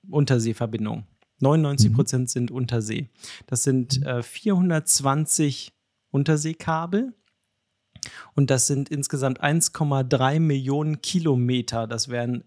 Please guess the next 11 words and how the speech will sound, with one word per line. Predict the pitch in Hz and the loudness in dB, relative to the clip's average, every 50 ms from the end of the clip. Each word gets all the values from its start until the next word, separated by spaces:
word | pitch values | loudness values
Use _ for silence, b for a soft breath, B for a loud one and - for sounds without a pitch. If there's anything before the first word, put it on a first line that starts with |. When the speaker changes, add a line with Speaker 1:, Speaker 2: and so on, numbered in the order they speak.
| _ - | _ -8
Speaker 1:
insgesamt | 160 139 131 120 - - 127 117 123 123 127 139 131 - | -6 -4 -2 -2 -2 -2 -2 0 0 0 0 0 -4 -6
sozusagen | - - 120 - - - 123 123 117 120 123 117 | -8 -10 -8 -8 -6 -6 -4 -2 -2 -2 -2 -2
dreimal | 120 120 123 131 143 143 131 131 | 0 0 0 0 0 -2 -4 -4
die | 123 117 | -4 -8
Strecke | - - _ - 139 127 131 127 120 - 135 123 123 b b b b b b b b | -8 -10 _ -8 -6 -6 -6 -6 -2 -2 -2 -2 -2 b b b b b b b b
von | b - 139 127 127 | b 2 2 4 4
der | 123 120 117 | 4 2 0
Erde | 123 131 123 123 127 120 | 0 -2 -2 -2 -4 -4
zum | - - 123 113 113 | -6 -6 -4 -4 -6
Mond. | 110 104 104 107 - - _ _ _ _ _ _ _ _ _ _ _ - | -6 -6 -8 -10 -14 -20 _ _ _ _ _ _ _ _ _ _ _ 0
Speaker 2:
Mhm. | 135 113 90 104 151 | 2 2 4 2 2